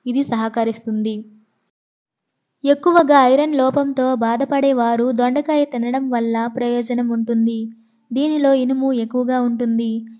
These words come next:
ఇది రక్తలేమి లాంటి వాటితో బాధపడే వారికి చక్కగా పనిచేస్తుంది.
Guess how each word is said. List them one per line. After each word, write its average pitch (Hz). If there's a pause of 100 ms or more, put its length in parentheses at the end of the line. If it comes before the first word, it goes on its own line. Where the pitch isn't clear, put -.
(200)
ఇది 285
రక్తలేమి 269
లాంటి 240
వాటితో 233 (100)
బాధపడే 247
వారికి 226
చక్కగా 240
పనిచేస్తుంది. 226